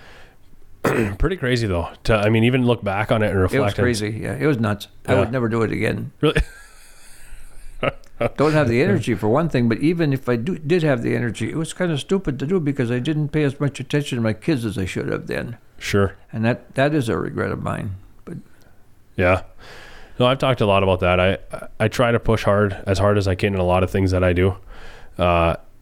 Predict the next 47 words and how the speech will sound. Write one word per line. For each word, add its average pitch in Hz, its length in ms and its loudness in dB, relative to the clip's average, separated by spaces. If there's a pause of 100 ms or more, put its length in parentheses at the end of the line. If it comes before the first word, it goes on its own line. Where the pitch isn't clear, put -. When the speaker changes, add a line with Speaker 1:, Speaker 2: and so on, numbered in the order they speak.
(100)
Speaker 1:
and 90 440 2 (640)
it's 101 160 0
a 98 100 4
hard 101 280 4
balance. 90 440 2
I've 90 140 0
got 92 140 2
three - 160 2
little 98 180 4
ones 95 160 2
at 92 120 4
home, 95 280 2 (640)
and 85 200 0
it's 87 160 0
a 92 60 2
hard, 90 220 2
hard 101 260 2
to 104 60 -2
balance 98 320 2
that 87 180 -2
sometimes 87 420 0
with 90 120 0
knowing 92 320 2
how 95 420 2
far 95 340 2
to 90 80 2
push - 300 0
on 90 80 0
a 82 60 -2
professional 95 500 0
level 92 300 2
versus 85 360 -2
balancing 87 380 0
that 82 140 0
with - 100 -4
family 90 280 -2
life. 78 340 -4 (240)
Speaker 2:
That's - 160 -4
right. 104 240 2 (480)
It 92 120 2
is. 92 280 0 (480)
That's, - 420 -4
uh, 104 800 2 (120)
I 127 140 2
know 123 240 4
that, 101 260 -4
uh, 98 280 0